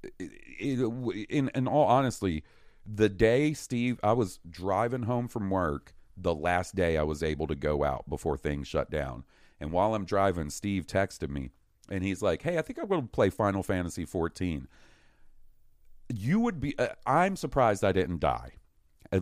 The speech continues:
with how excited I was with that text. And so I pulled over. I pulled into a gas station to text Steve back and was like, "Dude, if you play, I'll play, blah, blah, blah." And then he starts texting me, "Oh, I think I'm making this character,"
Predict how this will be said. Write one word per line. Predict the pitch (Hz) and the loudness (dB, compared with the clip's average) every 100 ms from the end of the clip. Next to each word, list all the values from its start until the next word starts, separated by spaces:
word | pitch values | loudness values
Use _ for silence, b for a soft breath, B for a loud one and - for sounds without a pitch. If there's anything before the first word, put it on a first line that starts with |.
| 98 | 2
with | 110 110 | 4 6
how | 110 92 | 6 4
excited | - 113 87 85 80 | 4 4 6 6 4
I | |
was | 82 80 73 87 | 4 4 2 0
with | 78 | 0
that | 76 69 | 0 0
text. | - 67 - - - - b b b b | -2 -4 -6 -16 -20 -20 b b b b
And | 92 | -8
so | 90 110 87 92 | 0 2 4 4
I | 110 | 4
pulled | 180 - 151 165 185 175 - | 4 2 4 6 4 2 -2
over. | 131 151 110 71 107 | 4 6 6 2 0
I | |
pulled | 117 185 185 | 0 2 4
into | 180 175 160 | 2 2 0
a | 104 | 0
gas | 104 104 110 | 2 2 2
station | - 95 78 80 71 73 _ _ _ _ _ - | 0 0 0 -4 -8 -10 _ _ _ _ _ -2
to | 139 131 | 0 2
text | 117 107 - | 2 2 -2
Steve | 107 92 73 | -2 -2 0
back | 87 85 | 0 0
and | 87 | -4
was | 80 85 | -4 -4
like, | 73 - | -4 -4
"Dude, | 92 87 | -4 -4
if | - | -6
you | 101 | -6
play, | - 101 95 | 0 2 4
I'll | 87 87 | 2 0
play, | - 104 92 90 90 b b b b | 0 2 4 4 0 b b b b
blah, | 85 90 | 0 2
blah, | 87 | 2
blah." | 82 90 92 - | 4 4 4 2
And | 95 87 | -2 0
then | 95 | 0
he | 104 | -2
starts | - 98 - | -4 -4 -4
texting | 101 90 - | -4 -4 -6
me, | 92 90 | -6 -2
"Oh, | 82 85 | 0 0
I | |
think | 82 85 | 0 -2
I'm | 80 | -4
making | 78 - 76 | -4 -4 -4
this | 98 - | -4 -4
character," | - 98 92 - 95 90 87 | 0 2 2 0 -2 0 -2